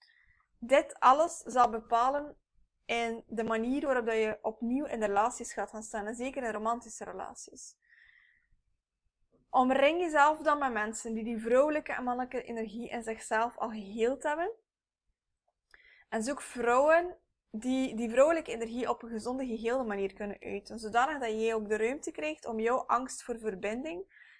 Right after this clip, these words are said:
de angst voor eenheid, die angst voor onvoorwaardelijke liefde te helen. Maar jij bent het waard om dat op een gezonde manier te gaan ervaren en om een, om een gezonde relatie vorm te gaan geven. Ehm,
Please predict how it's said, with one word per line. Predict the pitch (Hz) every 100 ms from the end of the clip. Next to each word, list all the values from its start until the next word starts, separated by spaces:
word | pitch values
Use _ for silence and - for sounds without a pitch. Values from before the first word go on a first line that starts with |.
| _
de | -
angst | - 254 262
voor | 254 -
eenheid, | - 247 269 269 254 254 -
die | 233
angst | - 254 247
voor | 233
onvoorwaardelijke | - 240 220 214 214 220 226
liefde | 214 247 240
te | 202
helen. | 214 208 202 196 214 _ _ _ - -
Maar | 233
jij | 277 320
bent | 285 285
het | 220 226
waard | 220 240 254 -
om | - 233
dat | 220 220 -
op | 220 220 220
een | - 214 208 208
gezonde | 220 226 226 294 320
manier | 233 220 220
te | 220
gaan | 220 208
ervaren | 214 226 220 208 214 -
en | -
om | 208
een, | 214 -
om | 208 214
een | 220
gezonde | 220 240 262
relatie | 233 220 226 - 220 208
vorm | 214 226 240 220
te | 208
gaan | 202
geven. | 208 202 202 208 214 _ _ _ - - - _ _
Ehm, | - 247 247 247